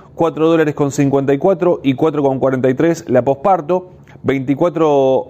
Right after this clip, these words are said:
micras y media, sesenta por ciento de rinde, tres dólares con catorce y tres con diez.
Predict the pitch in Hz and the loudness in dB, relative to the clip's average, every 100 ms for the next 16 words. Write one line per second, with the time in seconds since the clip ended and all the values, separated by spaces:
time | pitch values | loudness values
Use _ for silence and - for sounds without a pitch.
0 | 131 156 151 151 - 147 175 175 160 143 | -2 0 0 -2 0 2 4 4 2 -2
1 | 143 147 143 135 160 151 151 165 190 170 | -2 -2 -2 -2 0 2 2 2 2 0
2 | 156 160 151 156 151 147 139 135 131 151 | 0 0 2 2 2 0 0 0 0 -2
3 | 170 156 127 127 139 160 175 208 208 | -2 -2 -2 -2 -2 -2 0 0 -2